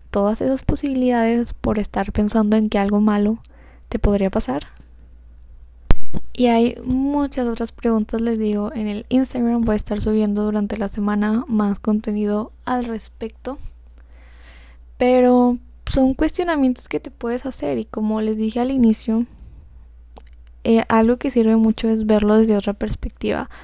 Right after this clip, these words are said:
O sea, de verdad verte a ti y <laughs> tal vez como otra personita. Como por ejemplo, les digo, primero hay que identificarlo, ¿no? Entonces tú ya estás y es como que, no, no estás pensando esto, no es cierto. Y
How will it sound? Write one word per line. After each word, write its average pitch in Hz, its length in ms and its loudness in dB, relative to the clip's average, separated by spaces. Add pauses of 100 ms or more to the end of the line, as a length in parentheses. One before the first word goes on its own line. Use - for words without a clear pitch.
(220)
O 220 120 0
sea, 214 180 2
de 214 120 2
verdad 214 340 2
verte 240 360 -4
a 285 60 -2
ti 240 200 -6
y 269 80 -4
<laughs> - 200 -4
tal 247 100 6
vez 233 200 6
como 240 220 0
otra 226 220 0
personita. 220 600 -4 (640)
Como 233 220 2
por 220 120 -2
ejemplo, 214 460 -6 (160)
les 220 160 -4
digo, 214 180 -6
primero 226 280 -4
hay 311 100 -8
que - 320 -8
identificarlo, 220 800 -4
¿no? 240 280 -6
Entonces 240 380 -8
tú 247 100 -6
ya 254 100 -4
estás 247 240 -8
y 233 60 -4
es 233 100 -8
como 240 220 -4
que, - 220 -14
no, 226 300 -2 (500)
no 240 60 -2
estás - 200 -6
pensando 254 420 -6
esto, - 220 -10
no 233 80 -8
es 233 80 -8
cierto. - 320 -14 (680)
Y 269 340 2